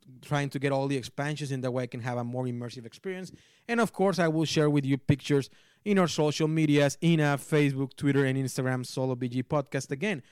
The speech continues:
I also been playing one of my ten-by-ten challenges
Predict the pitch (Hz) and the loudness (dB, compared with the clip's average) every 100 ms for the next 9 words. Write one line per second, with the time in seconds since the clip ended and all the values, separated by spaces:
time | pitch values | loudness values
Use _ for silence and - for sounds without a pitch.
0 | _ _ - 226 247 262 233 220 226 220 | _ _ -8 -2 0 -2 -4 -6 -6 -8
1 | 202 208 202 190 208 214 202 175 - 196 | -6 -4 -2 -2 -2 -4 -4 -4 -6 -8
2 | 190 180 185 175 - 185 175 160 143 135 | -8 -8 -8 -10 -6 -6 -6 -6 -6 -6